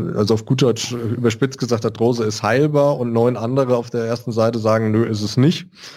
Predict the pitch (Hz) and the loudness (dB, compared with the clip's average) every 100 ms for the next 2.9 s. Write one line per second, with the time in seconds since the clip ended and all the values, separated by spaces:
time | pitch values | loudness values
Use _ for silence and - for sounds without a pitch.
0 | - - _ 104 104 107 - 123 131 113 | -20 -20 _ -4 -2 -2 -2 0 2 2
1 | 110 123 95 85 - 104 147 107 170 151 | 2 2 2 0 -6 -4 -2 2 2 2
2 | 160 175 131 131 131 117 95 - - | 0 -2 -6 -4 -2 0 -2 -6 -20